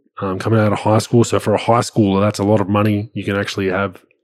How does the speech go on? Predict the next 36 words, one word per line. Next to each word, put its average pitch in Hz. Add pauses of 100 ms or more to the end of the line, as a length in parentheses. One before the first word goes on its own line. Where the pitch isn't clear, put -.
a 110
pretty 107
decent 98
life 101
at 95
that 98
amount 110
of 104
money 110
for 107
a 101
professional 107
athlete, 117
you 104
know, 101
and, 98
and 92
then 98
getting 95
down 95
the 92
track 101
to, 92
to 95 (160)
maybe 101
playing 104
in 101
the 101
N 95
B 98
A 101
or 101
Europe. 107
Full 131
healthcare 120
benefits, 117